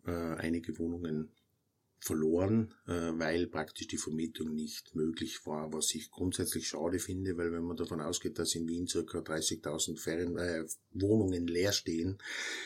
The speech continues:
wäre das sicher eine gute Sache, dass man das ebenfalls anbietet. Und wichtig ist auch, dass man natürlich im internationalen Kontext sieht, äh, Städtetourismus lebt auch von Ferienwohnungen. Und, äh, wenn jetzt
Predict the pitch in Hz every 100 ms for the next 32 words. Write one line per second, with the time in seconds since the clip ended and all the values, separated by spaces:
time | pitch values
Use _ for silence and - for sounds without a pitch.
0 | - - 85 82 - 85 90 78 87 -
1 | 76 78 - 82 85 - 82 80 - 78
2 | 90 80 78 76 80 87 - 90 - -
3 | _ 82 80 78 78 - 87 90 - 87
4 | 82 78 80 92 - 87 80 82 82 -
5 | 80 76 87 87 90 107 90 85 - 85
6 | 80 82 82 85 87 82 - - - 90
7 | - - - 80 78 - 76 - 82 87
8 | 85 - 85 - 80 80 - 73 80 -
9 | 78 78 76 82 78 73 73 73 73 76
10 | _ _ _ - - - - 80 80 76
11 | - 76 76 73 80 82 82 - -